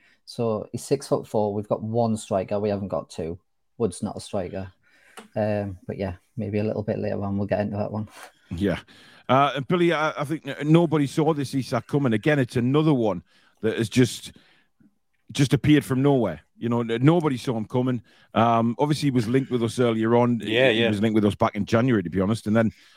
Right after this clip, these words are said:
Speaker 2: linked with us through the summer. Um, a couple of times, but nothing really came of it because of the, the fee they were asking. And of course,
Speaker 3: Mm.
Speaker 2: Isak's wages. Now we believe, um,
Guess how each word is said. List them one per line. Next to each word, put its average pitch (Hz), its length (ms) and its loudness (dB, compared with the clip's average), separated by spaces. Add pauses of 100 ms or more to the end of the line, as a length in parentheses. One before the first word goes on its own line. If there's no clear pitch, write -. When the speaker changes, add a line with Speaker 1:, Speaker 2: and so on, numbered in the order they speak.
(100)
Speaker 2:
linked 139 200 0
with 123 120 0
us - 120 -2
through 120 140 2
the 113 120 2
summer. 98 380 0 (360)
Um, 107 600 2
a 104 60 -4
couple 113 300 -2
of 98 80 -6
times, 101 320 -6
but 113 100 -2
nothing 135 360 -2
really 131 200 4
came 127 300 0
of 117 80 -2
it 143 120 0
because 113 300 -8
of 104 140 -8
the, 110 200 -2 (340)
the 107 80 4
fee 131 260 2
they 123 80 4
were 120 160 4
asking. 127 340 -2
And 120 100 -4
of 113 80 -6
course, 135 280 0
Speaker 3:
Mm. 135 60 2
Speaker 2:
Isak's 123 340 0
wages. 117 420 0
Now 113 120 0
we 110 100 2
believe, 113 560 0 (460)
um, 110 580 2